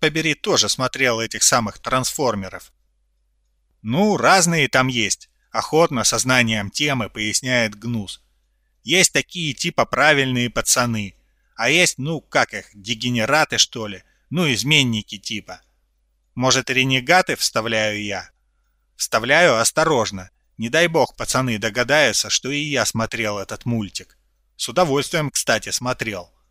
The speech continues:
А в какой-то момент даже вставал пораньше, чтобы не пропустить очередную серию, когда события разворачивались особенно интересно. «Че еще за ренегаты?»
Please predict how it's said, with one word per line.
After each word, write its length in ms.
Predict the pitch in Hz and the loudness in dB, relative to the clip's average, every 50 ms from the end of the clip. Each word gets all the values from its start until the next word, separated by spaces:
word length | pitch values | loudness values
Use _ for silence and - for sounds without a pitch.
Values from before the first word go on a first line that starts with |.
| _ _ _ _ | _ _ _ _
А 80 | - | -8
в 80 | 113 - | -6 -2
какой-то 400 | - 135 - - 151 147 - 139 | -2 -2 0 0 0 0 0 0
момент 440 | 131 131 135 139 160 180 180 160 - - | 0 2 2 2 2 0 0 -2 -4 -8
даже 300 | 110 110 120 123 143 143 | -4 0 2 2 2 2
вставал 480 | - - - 156 151 147 127 117 120 | 0 0 2 2 4 4 4 4 2
пораньше, 500 | 110 - 135 131 123 120 110 98 - 107 | 0 -2 0 0 2 2 0 -2 -4 -6
чтобы 280 | 98 - - 120 107 120 | -6 -6 -6 -6 -8 -6
не 100 | 120 117 | -6 -6
пропустить 640 | 107 110 113 104 - 120 - - - 139 - - | -6 -6 -8 -8 -8 -8 -8 -6 -6 -6 -6 -2
очередную 560 | 117 - - 117 110 113 107 123 131 135 135 | 0 0 0 0 -2 -8 -8 -8 -8 -4 0
серию, 500 | 117 - - 135 120 107 104 98 90 87 _ _ _ _ _ _ _ - | 0 2 2 2 0 -2 -4 -6 -10 -12 _ _ _ _ _ _ _ -6
когда 340 | - 123 123 127 131 123 | -6 -6 -2 0 2 2
события 580 | 120 - - 120 117 139 170 170 - 131 117 110 | 4 4 2 0 0 -2 -2 -2 -2 -2 -2 0
разворачивались 840 | 104 104 101 107 117 110 110 131 143 139 - 135 120 113 107 - - | 0 -2 -2 -2 0 2 4 4 4 4 2 0 -2 -4 -2 -2 -2
особенно 680 | 120 110 - - 143 117 101 104 101 101 98 98 98 98 | 0 0 2 2 0 0 -2 -4 -6 -6 -6 -6 -6 -8
интересно. 680 | 95 - - 127 120 113 107 98 - - 101 87 - _ _ _ _ _ _ _ _ _ _ _ _ _ _ _ _ _ _ _ _ - | -8 -4 0 0 2 2 0 -2 -4 -6 -10 -14 -20 _ _ _ _ _ _ _ _ _ _ _ _ _ _ _ _ _ _ _ _ 0
«Че 240 | - - 175 185 170 | 2 4 6 6 6
еще 280 | 139 117 - - 113 | 6 6 4 2 0
за 140 | 101 110 117 | -2 -2 -2
ренегаты?» 720 | 117 127 123 123 127 120 113 117 104 101 - - - - | 0 0 0 0 0 -2 0 -2 -2 -2 -4 -8 -20 -20